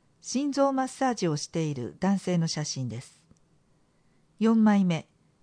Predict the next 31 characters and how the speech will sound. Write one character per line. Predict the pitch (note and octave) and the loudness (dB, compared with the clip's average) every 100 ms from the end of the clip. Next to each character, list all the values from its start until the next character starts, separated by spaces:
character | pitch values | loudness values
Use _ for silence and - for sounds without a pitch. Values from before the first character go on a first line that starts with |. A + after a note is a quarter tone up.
| _ - | _ -6
受 | G3+ C#4+ | -4 -4
付 | - C4 | -4 -2
で | A#3+ | 0
し | A3+ A#3+ | 0 -2
ょ | |
う | G3 | -4
か。 | - - _ _ _ _ _ | -6 -8 _ _ _ _ _
子 | - G#3 | -4 0
供 | C#4 C#4 | 0 0
を | C4+ - | -2 -2
連 | A#3+ | -2
れ | |
た | A#3 | 0
女 | G#3+ A3 | -2 -2
性 | - A3 | 0 0
が | G#3 F#3 | 2 0
立 | G#3+ | -4
っ | F#3+ | -6
て | - | -6
い | C3+ | -8
ま | G#2 A#2+ | -6 -10
す。 | - _ _ _ _ _ _ - | -16 _ _ _ _ _ _ 0
テ | B3+ | 0
ー | B3 | 2
ブ | B3 | 2
ル | |
の | A#3 A3+ | 2 2
周 | - A#3 G#3 | 0 0 0
囲 | E3 | 0
に | E3 | -2
は、 | D3+ - | -4 -8